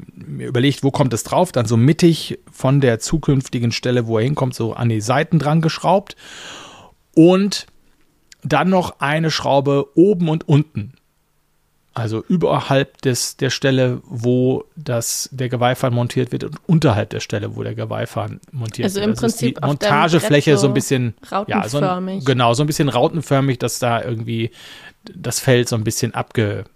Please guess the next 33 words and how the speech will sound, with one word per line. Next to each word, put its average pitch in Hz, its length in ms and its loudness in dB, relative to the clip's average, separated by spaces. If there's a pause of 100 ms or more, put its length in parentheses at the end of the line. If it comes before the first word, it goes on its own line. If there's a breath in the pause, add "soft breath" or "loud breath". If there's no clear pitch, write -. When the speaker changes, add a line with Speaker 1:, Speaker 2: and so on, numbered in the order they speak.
(560)
Speaker 1:
abgesteckt. - 880 -8 (640 loud breath)
Dann 180 480 0 (360)
hab 156 160 0
ich, 160 300 -2
ähm, 135 320 -2 (100)
Sphagnomoos 196 720 0
genommen 202 300 0
als 127 200 -4
Unterlage. 180 880 2 (260 loud breath)
Das 120 180 -6
wird 139 160 0
wie 160 100 0
so 156 100 4
ein 147 100 6
Ring 165 540 4 (320)
dahingelegt, 196 920 2
also 135 180 -2
dass 127 180 -4
ihr 131 60 -2
an 127 80 -2
den 127 120 -2
Seiten 127 380 -2
das 143 160 -2
ein 135 80 -4
bisschen 131 200 -4
im 131 100 -6
Kreis 139 500 -2
so 139 340 0
höher 151 400 2
habt, 190 220 0
in 139 60 0
der 131 100 2
Mitte 156 480 2